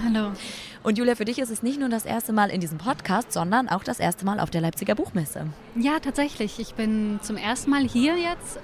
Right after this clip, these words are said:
Speaker 1: Wir haben mit den Blättern immer zwei Stände auf der Leipziger Buchmesse, einen zusammen mit dem Freitag und einen zusammen mit Papyrossa. Ja, und ich habe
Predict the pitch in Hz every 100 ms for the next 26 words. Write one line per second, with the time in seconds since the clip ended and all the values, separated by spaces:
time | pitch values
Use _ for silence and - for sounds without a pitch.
0 | - 233 220 220 220 214 214 214 202 208
1 | 247 233 202 196 - 196 208 - 196 247
2 | 269 240 247 240 247 254 240 233 247 247
3 | 247 247 190 202 208 - 202 185 190 190
4 | 190 190 220 233 240 220 196 202 - 202
5 | 196 190 190 190 190 202 220 262 254 -
6 | - - - - - 208 202 190 190 202
7 | 202